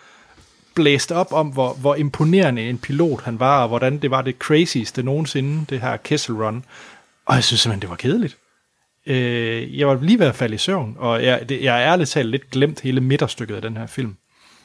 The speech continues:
Øh, og det synes jeg er synd, fordi den havde egentlig en okay start, og en acceptabel slutning, men hele midterstykket er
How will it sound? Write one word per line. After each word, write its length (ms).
Øh, 420
og 60
det 80
synes 140
jeg 60
er 40
synd, 300
fordi 200
den 140
havde 260
egentlig 180
en 60
okay 460
start, 500
og 260
en 200
acceptabel 540
slutning, 420
men 120
hele 200
midterstykket 600
er 120